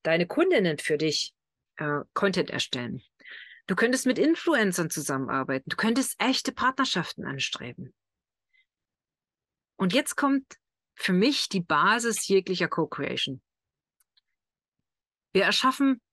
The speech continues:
aus der Stille heraus. Nur aus der Stille heraus. Und deshalb ist mein zusammenfassender Impuls für das Marketing zwanzig vierundzwanzig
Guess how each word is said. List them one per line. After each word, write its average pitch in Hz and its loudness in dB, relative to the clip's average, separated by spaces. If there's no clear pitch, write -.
aus 180 2
der 180 0
Stille 170 0
heraus. 135 -4
Nur 175 2
aus 131 -8
der - -10
Stille - -12
heraus. - -10
Und 175 0
deshalb 254 2
ist 180 -2
mein 185 2
zusammenfassender 220 0
Impuls 190 0
für 190 0
das 180 -2
Marketing 185 2
zwanzig 202 0
vierundzwanzig 180 -4